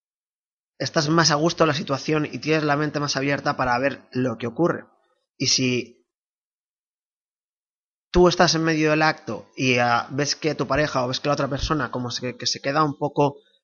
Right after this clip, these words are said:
parada o que se, o parado o se queda un poco reticente, etcétera, pues tú puedes un poco manejar la situación. Siempre la persona que maneja, pues, eh, que ti-, lleva la iniciativa, tiene esa capacidad.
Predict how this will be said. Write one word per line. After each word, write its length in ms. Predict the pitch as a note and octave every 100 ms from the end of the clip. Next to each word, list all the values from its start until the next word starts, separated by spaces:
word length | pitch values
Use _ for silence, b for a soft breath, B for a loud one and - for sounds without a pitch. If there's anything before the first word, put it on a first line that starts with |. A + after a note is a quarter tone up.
| _
parada 460 | A#2+ A#2 D#3+ D#3+
o 40 | C#3
que 80 | B2+
se, 140 | -
o 140 | B2+
parado 420 | G#2 A#2 D#3+ D#3 B2+
o 80 | A#2+
se 140 | A#2 -
queda 160 | C3+
un 80 | D3
poco 180 | D3+ D#3
reticente, 720 | C#3 C3 B2 D3 E3+ D#3 C#3+
etcétera, 560 | A#2+ A2+ D#3 C3+ C3+ - b b -
pues 400 | C#3 D#3 - _ _ _ - -
tú 140 | - D3+
puedes 280 | D#3+ D#3+
un 100 | E3
poco 180 | D3 C#3+
manejar 400 | D3+ B2+ A#2 C3+
la 120 | C3+
situación. 600 | C3 - A2+ - A2+ F#2 _ _ _ -
Siempre 320 | C3+ C3 D#3+
la 140 | C#3
persona 360 | A#2+ - C#3+ C#3
que 100 | C#3
maneja, 520 | C3 C3+ - D#3+ -
pues, 300 | A#2 G2+ - -
eh, 140 | - _ _ _ _ _ _
que 140 | A#2
ti-, 220 | A2 C3+ B2+
lleva 160 | C3+
la 60 | C#3
iniciativa, 540 | C3+ B2+ C3+ C#3 D#3 B B B B
tiene 200 | C#3 C3+
esa 160 | C3+ C3
capacidad. 560 | A#2 G#2+ - G2 F#2+